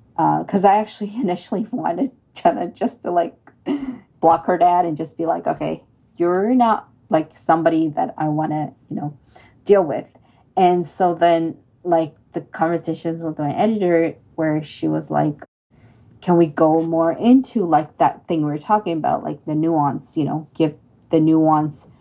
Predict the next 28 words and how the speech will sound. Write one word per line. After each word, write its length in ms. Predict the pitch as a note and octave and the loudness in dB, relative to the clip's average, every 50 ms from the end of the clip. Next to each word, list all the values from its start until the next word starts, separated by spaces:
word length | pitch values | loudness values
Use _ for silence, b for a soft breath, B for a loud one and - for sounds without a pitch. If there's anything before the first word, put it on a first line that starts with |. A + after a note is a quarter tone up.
| b b b b b _ _ | b b b b b _ _
to 460 | - - - F#3+ F3 E3 D#3 D#3 D3+ D#3 - | -20 -8 -4 -2 0 2 2 0 0 -4 -4
his 220 | - F#3 E3+ F3 - | -2 -2 -2 -2 2
background 840 | - B3 C4 C#4 C4+ - _ G#3 F#3+ F3+ E3+ E3 D#3+ D#3 D3+ D3+ D3 | 2 2 2 2 -2 -6 _ 0 2 2 2 2 0 -2 -4 -4 -4
and, 200 | D3+ D3+ D#3 D3+ | -4 -4 -2 -2
like, 260 | C#3+ D3 D3+ - _ b b b b b b b b _ | -2 -2 -4 -8 _ b b b b b b b b _
have 540 | - - - - D#3 D#3 E3+ F3+ - - _ _ _ | -18 -16 -12 -4 2 4 4 4 2 -4 _ _ _
Jenna 280 | - D#3 D3 D3 D3 D3 | -4 -2 -2 -2 -2 -4
kind 240 | - - - D3 | -6 -8 -6 -4
of 120 | C#3 C#3 D3 - _ _ _ _ _ _ _ _ _ - | -4 -6 -8 -10 _ _ _ _ _ _ _ _ _ -20
face 360 | - - G#3 G#3+ G#3 - - | 0 2 2 2 2 0 -4
it 140 | E3 D3 C#3 | -4 -4 -2
and, 360 | B2+ D3 D3+ D3 D#3 - - _ _ _ _ _ b b b b b b b b b b b b b b b b b b _ | -2 -4 -4 -4 -6 -8 -14 _ _ _ _ _ b b b b b b b b b b b b b b b b b b _
and 140 | F#3 F#3+ D#3 | 0 2 2
tangle 360 | - - G#3 G#3 A#3+ C4 C4 | 2 0 2 4 6 6 6
with 180 | G#3 F3 E3+ - | 6 4 2 0
it." 140 | E3 D#3+ - - | 0 0 -2 -6
So 200 | - - - G#3+ | -6 0 0 4
that's 380 | G#3 G#3 G#3 G#3 G#3 - - - | 6 6 4 4 2 -6 -6 -2
where 280 | G3 G3 F#3+ F3+ F3 | 0 4 4 4 4
I 380 | B2+ B2 F3 F3 E3+ E3+ - - - | 4 4 2 2 2 0 -2 -4 -8
decided, 540 | - E3 D3+ - D#3+ D3 D#3 D#3 D3+ D3 - _ _ - | -8 -8 -2 0 0 2 2 0 -4 -4 -8 _ _ -10
"Okay, 320 | D#3 - - D#3+ D#3 D3+ | -10 -6 -4 -4 -2 -2
I 60 | C#3+ | -2
have 280 | D3+ D3+ D#3 D3 C#3+ - | -4 -2 -2 -4 -4 -4
to 80 | - D#3 | -6 -8
do 220 | D3 - G#3+ A#3+ | -4 0 2 2
this," 340 | A3+ F#3 D#3+ D#3 - - - | 4 4 2 0 0 -4 -8
because 880 | - _ D#3+ - D#4 - - - D#3 D3+ D#3 D#3 D3+ - - - - - | -8 _ -10 -10 -10 -8 -2 0 2 2 2 0 -4 -6 -10 -12 -14 -16